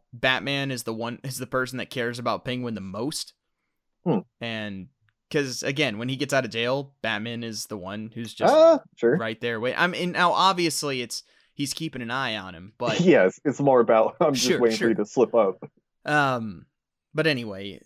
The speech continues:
Speaker 1: I, I hate it. I hate every part of this episode. I, I can't stand it. I, I
Speaker 2: I
Speaker 1: hate,
Speaker 2: can't
Speaker 1: I
Speaker 2: say
Speaker 1: hate
Speaker 2: I
Speaker 1: the character. I hate, I hate that it's just a rehash of a movie that I absolutely despise, and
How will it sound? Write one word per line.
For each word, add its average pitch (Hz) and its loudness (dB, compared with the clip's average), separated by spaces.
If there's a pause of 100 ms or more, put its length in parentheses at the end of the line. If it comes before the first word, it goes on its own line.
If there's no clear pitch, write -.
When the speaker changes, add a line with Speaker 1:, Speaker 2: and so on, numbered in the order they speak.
(240)
Speaker 1:
I, 143 2
I - 0
hate 113 -12
it. 69 -20
I 127 -4
hate 117 -10
every 95 -14
part 98 -18
of - -20
this - -18
episode. 76 -16 (160)
I, 104 -16 (120)
I 107 -16
can't 98 -18
stand 76 -18
it. 58 -20 (160)
I, 101 -14
I 71 -6
Speaker 2:
I 156 -2
Speaker 1:
hate, - -10
Speaker 2:
can't 165 0
Speaker 1:
I - -4
Speaker 2:
say 147 6
Speaker 1:
hate 131 6
Speaker 2:
I 120 2
Speaker 1:
the - -6
character. 147 -6
I 123 -10
hate, 127 -10 (560)
I 127 -12
hate 131 -10
that 127 -8
it's 120 -10
just - -10
a 120 -8
rehash 117 -10
of 117 -12
a 117 -14
movie 117 -12
that 113 -10
I 110 -8
absolutely 117 -12
despise, 107 -12
and 107 -16